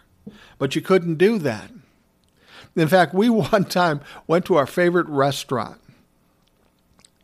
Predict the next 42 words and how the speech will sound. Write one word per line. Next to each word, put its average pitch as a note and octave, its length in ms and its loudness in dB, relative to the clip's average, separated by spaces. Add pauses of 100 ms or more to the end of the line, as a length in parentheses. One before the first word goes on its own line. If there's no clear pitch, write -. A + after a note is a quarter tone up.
(380)
And C3 380 -4
it's - 200 -6
just - 220 -6
a D3+ 60 0
hamburger C3 400 -2
joint, G#2+ 260 -14 (380)
but C3+ 140 -8
the C3 80 -6
best D#3+ 320 0
hamburgers C#3+ 440 -2
I've C3 220 -6
ever C3 180 -2
had B2 280 -6
anywhere. B2+ 560 -6 (880)
And C#3 100 0
we G#3 80 4
wanted F#3 380 2
to C#3+ 60 -2
go E3 260 2
there, C3 240 -4
but C3 160 -8
they D3 160 0
were C#3+ 200 0
only C#3 300 -2
curbside C3 720 -2
service. - 540 -4 (420)
Well, E3 160 2
it F#3+ 60 0
was E3 120 -6
quite A3 280 0
a E3+ 80 4
distance F#3+ 480 -2
from C3+ 200 -4
where C3+ 180 0
we C3 160 -2
lived, C3 420 -2
and A#2+ 120 -8
it B2+ 80 -10
was B2 200 -10
the B2 100 -12
summer C3 360 -4
months. - 400 -12